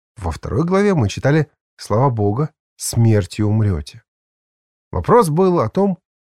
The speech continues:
умрут они или не умрут. И, конечно, Бог, как всегда, оказался прав.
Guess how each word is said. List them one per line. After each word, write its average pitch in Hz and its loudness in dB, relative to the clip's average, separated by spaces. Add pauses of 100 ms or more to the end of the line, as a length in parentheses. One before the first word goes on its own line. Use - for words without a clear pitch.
(160)
умрут 120 -2
они 104 -2
или 101 -4
не 95 -2
умрут. 120 -4 (420)
И, 175 -4
конечно, 92 -2 (160)
Бог, 110 -6
как - -12
всегда, 95 -6
оказался 95 -6
прав. 110 -2